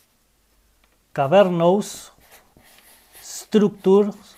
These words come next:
effect, por sus siglas en inglés, el efecto de estructuras cavernosas. Este efecto fue descubierto por el señor Víctor Stepanovich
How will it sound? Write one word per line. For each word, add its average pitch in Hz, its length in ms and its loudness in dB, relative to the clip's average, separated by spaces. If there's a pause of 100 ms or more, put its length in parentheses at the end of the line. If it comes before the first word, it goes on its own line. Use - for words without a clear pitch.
(1120)
effect, - 520 -2 (680)
por 135 160 -6
sus 127 160 -14
siglas 180 420 0
en 139 120 -8
inglés, 196 480 -4 (1040)
el 143 280 -6
efecto 226 840 -2
de 156 260 -2
estructuras 214 960 -4 (240)
cavernosas. 156 1040 0 (1000)
Este 226 300 -2
efecto 208 720 0 (1000)
fue 175 340 0
descubierto 170 880 0
por 143 260 -2
el 143 140 -4
señor 165 640 -4
Víctor 165 680 -2
Stepanovich 180 1040 -2